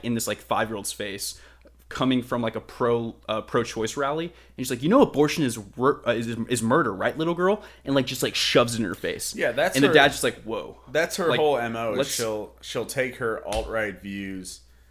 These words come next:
Speaker 2: and, like, whatever she believes and go into the opposite viewpoints, like, camp, where there's, like, hundreds of people there, like, demonstrating, like, supporting their cause, and she'll, like you said, just go in there and just stir,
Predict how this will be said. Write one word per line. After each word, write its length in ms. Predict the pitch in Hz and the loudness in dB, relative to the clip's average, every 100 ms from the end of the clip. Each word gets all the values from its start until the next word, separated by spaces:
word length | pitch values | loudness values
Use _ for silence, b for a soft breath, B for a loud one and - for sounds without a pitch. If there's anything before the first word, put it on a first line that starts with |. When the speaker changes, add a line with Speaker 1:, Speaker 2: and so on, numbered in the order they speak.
| b b | b b
Speaker 2:
and, 140 | - 98 | -12 -8
like, 240 | 95 92 | -8 -8
whatever 320 | 101 110 110 | -4 -2 -2
she 180 | - 117 | -6 -8
believes 720 | 101 101 107 104 92 90 - - - - | -8 -6 -6 -6 -8 -12 -16 -16 -20 -12
and 340 | 101 95 92 92 | -8 -8 -8 -8
go 460 | 101 101 98 95 - - | -6 -4 -4 -6 -14 -18
into 600 | 110 104 98 110 101 95 | -12 -10 -8 -8 -8 -10
the 440 | 90 92 87 85 - - - - | -10 -12 -12 -16 -20 -20 -20 -10
opposite 380 | 98 104 - 107 - - 95 | -6 -6 -6 -12 -14 -20 -12
viewpoints, 560 | 107 107 117 113 117 | -10 -8 -8 -10 -8
like, 180 | 98 92 | -8 -10
camp, 340 | - 107 143 - B B B | -10 -8 -8 -12 B B B
where 160 | - 104 | -4 -4
there's, 320 | 104 101 87 | -2 -6 -6
like, 300 | 92 92 - - _ - - 69 - | -8 -8 -12 -20 _ -20 -20 -20 -16
hundreds 600 | - - 139 117 110 87 | -12 -8 -6 -6 -8 -12
of 80 | - | -12
people 260 | 117 113 87 | -12 -10 -10
there, 320 | 87 90 85 | -8 -10 -10
like, 320 | 82 85 - - | -14 -14 -14 -8
demonstrating, 840 | 104 104 - 104 92 92 92 90 | -6 -6 -10 -8 -8 -8 -10 -10
like, 180 | 87 - | -12 -12
supporting 460 | - - 104 90 | -14 -8 -8 -6
their 140 | 101 101 | -8 -8
cause, 400 | 95 90 90 - B B | -6 -6 -8 -14 B B
and 140 | 101 98 | -12 -8
she'll, 200 | 117 107 | -6 -4
like 180 | 95 90 | -4 -8
you 60 | |
said, 400 | 80 123 110 87 | -8 -2 -2 -2
just 180 | 90 - | -10 -8
go 180 | 107 98 | -6 -6
in 80 | 95 | -6
there 200 | 92 90 | -8 -10
and 80 | 85 | -10
just 180 | 85 - | -8 -8
stir, 540 | - 92 90 90 | -8 -8 -8 -10